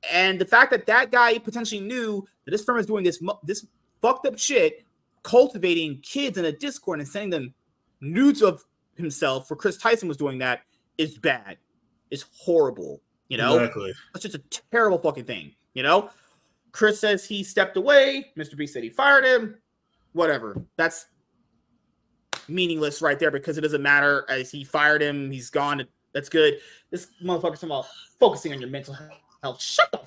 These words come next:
Speaker 1: fuck up. Just, you have no mental health. You're pretending to be a girl, you fucking weirdo. You absolutely
Speaker 2: Jeez.
Speaker 1: disgusting fucking weirdo. Mental health. Take that mental health and shove it right up your fucking ass. Wait, you might actually
Speaker 2: But,
Speaker 1: like that.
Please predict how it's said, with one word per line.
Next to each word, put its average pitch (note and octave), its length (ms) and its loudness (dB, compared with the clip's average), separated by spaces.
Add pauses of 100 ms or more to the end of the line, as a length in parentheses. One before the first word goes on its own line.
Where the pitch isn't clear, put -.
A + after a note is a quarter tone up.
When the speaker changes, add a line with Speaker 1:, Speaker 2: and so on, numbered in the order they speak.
(260)
Speaker 1:
fuck - 220 0
up. B2 280 -14 (220)
Just, - 640 -16
you D#4+ 120 2
have A3+ 200 8
no F#3 80 0
mental E3+ 240 -6
health. D3+ 240 -6
You're A3 120 2
pretending A3 340 -4
to F3 40 -6
be E3+ 120 -2
a C#3 100 -4
girl, C#3+ 340 -2
you D3+ 100 -10
fucking C#3 440 -6
weirdo. C#3+ 480 0 (180)
You - 60 -20 (100)
absolutely F3 400 2
Speaker 2:
Jeez. - 60 -8
Speaker 1:
disgusting C#3+ 400 -2
fucking C#3 320 -6
weirdo. A2+ 400 -6 (200)
Mental D3+ 400 -8
health. - 280 -6 (640)
Take - 120 -10
that F#3 120 0
mental F3 180 -4
health F3+ 140 0
and C3+ 100 -10
shove D3+ 260 -2
it B2+ 120 -4
right C#3 140 0
up B2+ 100 -4
your A2+ 100 -10
fucking A2 340 -10
ass. F2+ 380 -16 (680)
Wait, G#2 160 -10
you A2+ 60 -12
might G2 120 -10
actually G#2 220 -4
Speaker 2:
But, A2+ 100 2
Speaker 1:
like G2+ 100 -4
that. E2+ 160 -10